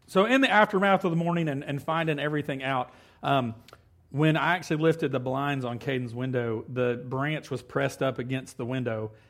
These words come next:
and it, it shattered the outside pane. Um, and we have a dual pane window, and it didn't scratch or crack or anything, the inside pane of that window, which is a half inch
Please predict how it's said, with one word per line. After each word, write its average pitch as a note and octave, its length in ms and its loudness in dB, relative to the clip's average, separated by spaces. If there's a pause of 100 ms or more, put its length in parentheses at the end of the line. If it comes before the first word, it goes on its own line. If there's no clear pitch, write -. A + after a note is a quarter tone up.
(120)
and C3 160 -4
it, C3 160 -8 (220)
it B2 160 -8
shattered E3 680 2
the B2+ 160 -2
outside B2+ 540 -2
pane. C3+ 480 -4 (480)
Um, A#2+ 420 -2 (380)
and C3 200 -2
we C#3+ 100 0
have D3 120 0
a B2+ 60 -6
dual C#3+ 200 2
pane C3+ 260 -4
window, C#3 260 -2
and B2 100 -6
it B2 120 -6
didn't C#3 340 -2
scratch C#3 600 -2
or B2+ 80 -12
crack B2+ 400 -4
or A#2+ 60 -10
anything, A#2 560 -6 (380)
the A#2 140 -6
inside B2+ 500 -4
pane A2+ 440 -8
of A#2 100 -8
that A#2+ 200 -4
window, A2 440 -6 (640)
which B2 200 -2
is B2 140 -2
a A#2+ 80 0
half C#3 360 -2
inch B2+ 380 -6